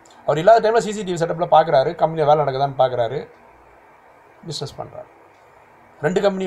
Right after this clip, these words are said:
மூணு கம்பெனி தான், அந்தந்த கம்பெனிக்கு சி சி டி வி செட் பண்ணிட்டு போறாரு, அவ்வளவுதான். மனிதனே இவ்வளவு புத்திசாலி, படைச்ச கடவுள் நம்ம ஆத்மாவுக்குள்ள சன்ஸ்கார்னு ஒரு மீட்டர் ஃபிட் பண்ணி அனுப்பிச்சிட்டாரு, நீ என்ன வேணா பண்ணிக்கிறா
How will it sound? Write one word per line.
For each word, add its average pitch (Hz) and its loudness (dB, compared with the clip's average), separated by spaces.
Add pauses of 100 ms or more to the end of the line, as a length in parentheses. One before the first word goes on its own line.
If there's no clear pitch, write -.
மூணு 196 -2
கம்பெனி 175 -4
தான், 233 4
அந்தந்த 196 0
கம்பெனிக்கு 190 -6
சி 175 -8
சி 160 -10
டி 156 -8
வி 147 -10
செட் 151 -14
பண்ணிட்டு 139 -14
போறாரு, 110 -16
அவ்வளவுதான். 151 -12 (1700)
மனிதனே 127 -2
இவ்வளவு 147 0
புத்திசாலி, 131 -2
படைச்ச 123 2
கடவுள் 131 -6 (1500)
நம்ம 117 -8 (100)
ஆத்மாவுக்குள்ள 131 -2 (120)
சன்ஸ்கார்னு 127 -2
ஒரு 123 -8
மீட்டர் 135 -10
ஃபிட் 123 -14
பண்ணி 127 -10
அனுப்பிச்சிட்டாரு, 113 -10
நீ 104 -16
என்ன 95 -10
வேணா 123 -2
பண்ணிக்கிறா 151 -2